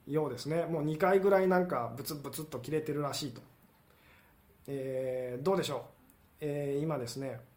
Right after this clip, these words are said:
あの、どうでしょうね。また回線復活してるでしょうかと。えー、うん。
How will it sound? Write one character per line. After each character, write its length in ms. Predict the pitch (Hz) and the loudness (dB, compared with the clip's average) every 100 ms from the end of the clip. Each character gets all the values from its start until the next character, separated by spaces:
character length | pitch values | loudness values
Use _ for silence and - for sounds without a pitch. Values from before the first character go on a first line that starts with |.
| _ _ _ _ _ _ _ _ _ - _ _ _ _ _ _ _ _ _ _ _ _ _ - | _ _ _ _ _ _ _ _ _ -20 _ _ _ _ _ _ _ _ _ _ _ _ _ -10
あ 180 | 131 131 | -8 -6
の、 460 | 127 123 127 - - - | -6 -6 -8 -10 -16 -10
ど 120 | 143 | -6
う 40 | 127 | -6
で 60 | |
し 80 | 123 | -6
ょ 40 | |
う 20 | 139 | -2
ね。 80 | |
ま 100 | 170 | -2
た 80 | 151 | -2
回 160 | 151 147 | -2 -2
線 160 | 156 | -2
復 120 | 139 139 | -4 -4
活 300 | 156 156 131 | -2 -2 0
し 60 | |
て 100 | 185 | 2
る 120 | 180 | 2
で 100 | 175 | 2
し 80 | 143 | 4
ょ 80 | 175 | 4
う 40 | |
か 80 | 156 | 4
と。 80 | - - - _ _ _ | -2 -12 -20 _ _ _
え 800 | 135 131 127 123 120 113 110 104 - _ _ _ _ - - _ _ _ _ _ _ - _ | -6 -2 -2 -2 -2 -4 -8 -12 -16 _ _ _ _ -20 -20 _ _ _ _ _ _ -20 _
ー、 20 | |
う 40 | |
ん。 80 | 139 | -8